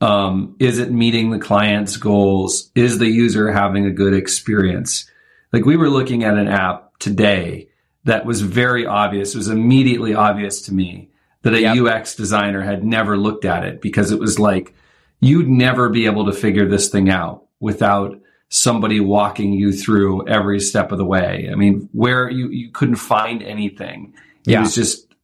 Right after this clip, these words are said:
Speaker 1: awful. And so U X designers are a super big part of the process, and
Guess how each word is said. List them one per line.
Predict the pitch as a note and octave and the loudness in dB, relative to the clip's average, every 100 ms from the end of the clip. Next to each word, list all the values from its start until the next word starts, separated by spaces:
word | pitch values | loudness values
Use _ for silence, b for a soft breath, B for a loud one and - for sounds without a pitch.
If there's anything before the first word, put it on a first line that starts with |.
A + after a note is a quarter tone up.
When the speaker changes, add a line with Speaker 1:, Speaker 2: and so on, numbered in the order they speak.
| _ | _
Speaker 1:
awful. | A#2 B2+ - E2+ - - b b b _ | 0 0 -2 -10 -14 -18 b b b _
And | A#2 G#2+ | 0 2
so | B2 A2+ G#2+ - | 2 2 0 0
U | B2 D3+ D#3+ | 2 4 4
X | A#2+ - | 0 -4
designers | A#2+ A#2+ G#2 G2+ G2 F#2+ | -2 0 0 0 -2 -4
are | - G#2 G2 F#2 - _ _ _ _ _ A#2+ | -2 0 0 -2 -10 _ _ _ _ _ -4
a | |
super | - - D#3+ C3 | 0 2 2 2
big | G2 A#2+ F#2 | 0 0 0
part | - A2 | 0 0
of | G2 | 0
the | |
process, | E2+ - F#2+ F2+ G2+ G2 - - b b b _ | -2 0 0 -2 -4 -6 -6 -10 b b b _
and | A2+ G#2+ | 2 2